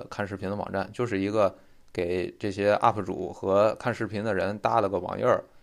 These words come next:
啊，开发了个A P P啊，让大家可以在这个平台上，呃，看视频啊。那么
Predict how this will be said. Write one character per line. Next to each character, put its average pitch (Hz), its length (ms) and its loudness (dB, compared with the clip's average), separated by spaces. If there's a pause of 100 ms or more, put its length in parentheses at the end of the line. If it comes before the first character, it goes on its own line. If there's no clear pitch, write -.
(240)
啊， 90 120 -4
开 101 180 -2
发 110 140 4
了 110 60 4
个 98 100 2
A 113 60 0
P 117 120 -2
P 117 320 -6 (220)
啊， - 260 -12
让 104 80 -12
大 95 160 4
家 101 320 2 (600)
可 - 120 -2
以 98 60 0
在 98 140 2
这 98 100 0
个 98 80 0
平 95 160 -8
台 101 160 0
上， 98 340 -2 (540)
呃， 87 340 -8
看 107 140 -4
视 101 100 -4
频 90 160 -6 (560)
啊。 - 140 -14 (520)
那 113 100 -4
么 95 200 0